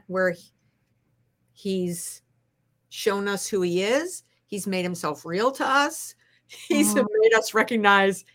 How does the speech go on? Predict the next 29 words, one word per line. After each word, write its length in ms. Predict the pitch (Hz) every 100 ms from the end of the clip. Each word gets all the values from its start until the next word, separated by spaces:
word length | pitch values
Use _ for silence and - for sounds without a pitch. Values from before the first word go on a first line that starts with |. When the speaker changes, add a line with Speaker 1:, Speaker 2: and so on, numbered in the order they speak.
| _ _
Speaker 1:
he's 320 | - 285 233
God, 340 | 247 233 233
we're 280 | 196 220 262
not, 380 | 247 247 247 - 226 _ _ - -
<laughs> 460 | - - - - -
and 200 | 247 240
that 220 | 226 - _ _ _
we 320 | 190 247 247
do 320 | 185 - 254 277
what 160 | 233
we 140 | 226 190
do 240 | 180 262
because 320 | 226 214 180
we 100 | 196
love 380 | 175 175 240 262
him, 380 | 226 165 151 151
not 260 | 202 226 -
because 260 | 214 214
we 60 | 214
wanna 240 | 202 202 170 -
get 220 | 254 -
from 200 | - 185
him 360 | 160 170 175 180
or 220 | 190 196
we 60 |
wanna 320 | 190 202 185 180
Speaker 2:
That's 300 | 240 226 - _ - 208 202
Speaker 1:
get 140 | -
Speaker 2:
right. 100 | -